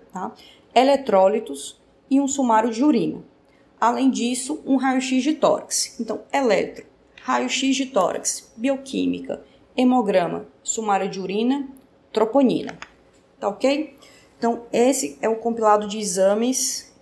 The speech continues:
é, que a gente deve pedir pra uma avaliação inicial de um I C descompensado. Com o exame físico, aquela avaliação de perfusão e volemia, eu posso subclassificar o paciente em alguns perfis.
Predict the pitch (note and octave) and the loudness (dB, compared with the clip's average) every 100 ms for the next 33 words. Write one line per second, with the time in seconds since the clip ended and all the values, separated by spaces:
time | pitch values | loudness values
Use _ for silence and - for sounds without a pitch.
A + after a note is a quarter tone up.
0 | - E3+ E3 E3 E3 E3 D#3+ - G3 G#3 | -10 -6 -4 -2 -2 -2 -6 -4 -2 -2
1 | G#3 G3+ G3+ - B3+ G3+ F3 G#3 G#3+ A3 | 2 2 0 -2 -4 -4 -6 -4 0 2
2 | G#3 G3+ G3+ G#3 G#3+ G#3 G3 G3+ G#3 G#3 | 4 2 0 -4 -2 -2 0 0 -2 -2
3 | G#3 G#3 - A3+ C4+ C4 - - - - | -4 -6 -8 -2 0 0 0 -2 -4 -14
4 | _ - - - - - _ _ _ - | _ -20 -20 -20 -20 -20 _ _ _ 2
5 | E4+ G4 C4+ G#3 G3 - C4+ A#3 - F3+ | 4 6 6 4 0 0 2 2 -2 -14
6 | - _ _ _ _ _ _ _ _ _ | -16 _ _ _ _ _ _ _ _ _
7 | - F3+ F#3 F#3 F#3+ F#3 F#3+ F#3+ E3 D3+ | -8 2 4 4 4 2 0 0 -2 -4
8 | D3+ _ _ E3+ E3 E3 - A#3 A3+ A#3 | -12 _ _ -14 -10 -12 -2 2 2 0
9 | G3+ F3+ E3+ - - C4 G#3 F3+ E3+ G3+ | -2 0 -2 -4 -2 0 4 2 2 0
10 | A3+ G3 - - G#3+ A3 A3+ A3+ A3+ - | 2 0 -2 -4 -2 2 0 -2 -6 -4
11 | C#4 C#4+ D#4 B3 A#3+ A3+ - G3 F#3+ F#3 | -2 -2 0 -2 -2 -6 -2 -2 0 -4
12 | - A3 A3+ G3+ - A#3 A#3 A3+ C4 C4 | -2 -4 -4 -6 -8 -2 0 2 -2 0
13 | C#4+ C#4+ F#3 C#3+ - - - | -2 -2 -4 -4 -6 -8 -12